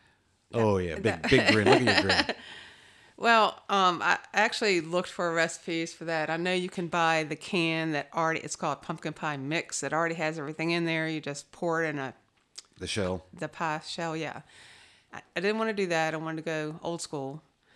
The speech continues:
Speaker 2: So I was searching around, and I went to one of my favorite sites, which is Country Hill Cottage.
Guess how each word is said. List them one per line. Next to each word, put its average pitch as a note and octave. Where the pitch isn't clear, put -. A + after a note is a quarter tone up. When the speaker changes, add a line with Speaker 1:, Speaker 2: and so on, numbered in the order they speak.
Speaker 2:
So -
I B3+
was B3
searching A3+
around, F#3
and F#3
I F#3
went G3
to G3+
one F3+
of E3+
my D#3+
favorite D#3
sites, -
which D3
is C#3
Country E3
Hill D3
Cottage. -